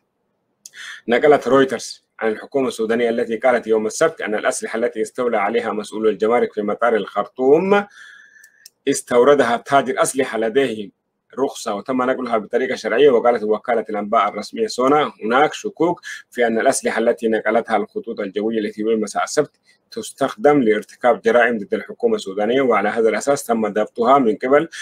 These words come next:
آه، سلطات الجمارك". وتقول السلطات الأمنية إنها لا زالت تقوم بالتحقيق في الأسلحة التي تم ضبطها بعد دخولها الخرطوم قادمة من العاصمة الإثيوبية. وقالت الخطوط الجوية في بيان يوم الاثنين، يعني،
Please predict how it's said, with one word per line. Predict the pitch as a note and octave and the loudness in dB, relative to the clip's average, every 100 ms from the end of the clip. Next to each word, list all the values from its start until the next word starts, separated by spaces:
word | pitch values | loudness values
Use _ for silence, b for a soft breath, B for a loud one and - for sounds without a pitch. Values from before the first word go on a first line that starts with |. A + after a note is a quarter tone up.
| B - | B -6
آه، | G#2 G#2 | -2 -2
سلطات | - G#2+ G#2+ C#3 D3 - A2+ | 2 2 4 4 2 -4 -4
الجمارك". | G2+ A2+ A2+ G#2+ G2 B B B B _ | -2 2 2 2 -2 B B B B _
وتقول | A2 A#2+ A#2 A2 C#3 | 4 4 2 -2 0
السلطات | A#2+ A2 A2 B2+ - | 0 0 0 0 -2
الأمنية | G2+ A2 A#2+ C#3 | -4 -2 0 0
إنها | B2+ A#2+ A2 | 0 -2 0
لا | G#2+ | 0
زالت | G#2 A#2 A#2 A2 | 2 0 0 -6
تقوم | A2 C#3+ E3+ G#3 - G3+ | 2 4 6 4 0 -14
بالتحقيق | A3+ - D#3+ - D#3 | -16 -12 -8 -4 -4
في | - | -4
الأسلحة | - - A3+ - G3 _ _ _ _ _ _ _ A2+ | -6 -6 -6 -10 -12 _ _ _ _ _ _ _ -6
التي | A#2+ A2 | -6 -4
تم | C3 A#2+ | -4 -2
ضبطها | A#2 C3 B2 G#2 F2+ A#2 | 0 -2 -2 -4 0 2
بعد | B2 G#2+ | 2 0
دخولها | G#2+ A#2 C3 B2 | -4 -2 -2 -2
الخرطوم | A2 A2+ C#3+ C#3+ | -4 -4 -2 0
قادمة | A#2 A2 C3 B2 | 0 0 -4 -4
من | A2+ G#2+ | -4 -4
العاصمة | G#2 A2 C3 | -4 -6 -6
الإثيوبية. | A2+ G#2+ A2 C#3 C3 | -4 -4 0 2 2
وقالت | G#2+ A#2+ A#2+ G#2 | 2 0 -2 -6
الخطوط | G2+ G#2+ - | -6 -4 -4
الجوية | G#2+ G2+ G#2+ C#3 F3 G3+ B B | -4 -2 -2 0 0 -2 B B
في | - G#2+ | -4 0
بيان | A#2 A#2 | 2 4
يوم | A2 G#2+ | 2 2
الاثنين، | G#2 A#2+ E3 B3+ - _ _ _ _ _ _ _ _ _ - | 2 4 4 4 -2 _ _ _ _ _ _ _ _ _ -4
يعني، | A2 A2 A#2 A#2 | 2 4 2 0